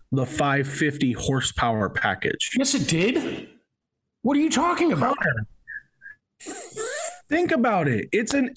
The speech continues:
Speaker 1: engine. They,
Speaker 2: Okay.
Speaker 1: all they had, they did not have to change the entire race car.
Speaker 2: They were, okay, but they're in, they're going into a new era, and they wanted to.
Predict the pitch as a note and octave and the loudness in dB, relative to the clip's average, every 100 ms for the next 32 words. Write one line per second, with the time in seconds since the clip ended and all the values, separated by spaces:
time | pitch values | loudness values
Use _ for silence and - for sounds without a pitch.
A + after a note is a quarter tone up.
0 | - B3+ D#4 D4 A3+ A#3 C#3+ F#2+ F2+ - | -2 0 2 2 2 2 0 -2 -6 -14
1 | - - _ _ _ _ - - _ _ | -20 -20 _ _ _ _ -20 -20 _ _
2 | _ _ _ _ _ _ _ _ _ _ | _ _ _ _ _ _ _ _ _ _
3 | _ - C3+ F3+ B3 C#4+ C#4+ C4+ D#3 F#3 | _ -2 2 2 2 4 4 4 4 2
4 | B3+ A3+ C4 D4 D4 D4+ D4+ C4+ - D4 | 2 2 4 2 2 2 0 -2 0 2
5 | C#4 C4+ B3 B3 A#3+ - - A3 A3 D4 | 4 4 2 0 -4 -10 -2 2 4 4
6 | D4 D4 C4+ C#4+ C#4+ B3+ - - C4 D4 | 4 2 2 2 2 0 0 2 2 2
7 | C4 A#3+ F3+ F#3+ A#3 A3 G3+ - A#3 A#3+ | 2 2 2 2 2 2 0 0 2 2
8 | A3 G3+ G#3 G3+ - A#2+ F#2 - - - | 2 2 2 0 0 0 0 -4 -12 -4
9 | F#3+ G#3 - F#3 D#3+ F#3 C#3 C#3+ D#3+ D#3 | 0 0 0 0 2 2 2 2 2 2
10 | E3 D#3+ D3 C3+ A#2 E3 E3 D3 F3 - | 0 2 2 2 2 2 2 2 2 2
11 | F#3+ G3+ G3+ E3 C#3 C3 C3+ C#3 C#3 C3+ | 2 2 2 4 4 2 0 -2 0 2
12 | C3 C#3+ D3+ A#2+ G2 - - | 2 2 2 0 -2 -2 -4